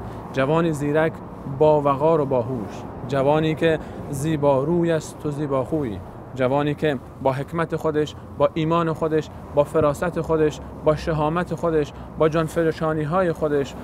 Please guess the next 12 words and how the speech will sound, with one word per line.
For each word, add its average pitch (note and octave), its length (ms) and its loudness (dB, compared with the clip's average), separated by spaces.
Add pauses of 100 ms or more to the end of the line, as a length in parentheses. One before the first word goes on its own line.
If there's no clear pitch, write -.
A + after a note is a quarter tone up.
(200)
با E3 100 6
زیرکی E3 560 2
خودش، D#3 400 0 (220)
با D#3+ 80 6
تدبیر E3+ 540 0
خودش، D3+ 380 0 (240)
با D#3+ 140 6
امانت E3 520 0
خودش D3 360 0
مدینه D#3 360 4
منوره B2+ 500 2
رو B2 200 0